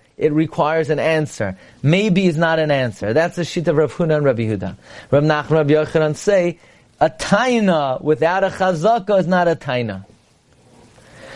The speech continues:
Says Rav Moshe, "I don't agree with you. Your yesoid is not mistaber.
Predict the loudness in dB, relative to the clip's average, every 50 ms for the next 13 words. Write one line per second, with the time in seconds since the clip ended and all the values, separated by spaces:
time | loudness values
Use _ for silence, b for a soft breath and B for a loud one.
0 | B B 0 0 2 2 2 2 2 2 2 2 0 -2 0 0 2 2 2 0
1 | -2 -4 -4 -2 -2 0 0 0 0 0 0 0 0 0 0 2 0 0 -2 -2
2 | -4 -6 -6 -6 -6 -10 -12 _ -4 -2 -2 0 0 0 0 -2 -2 -4 -10 -4
3 | 0 0 2 2 2 0 -2 -2 -4 -4 -6 -4 -2 -2 -2 0 0 -2 -2 -4
4 | -2 -2 -2 -2 0 0 0 -2 -2 -4 -10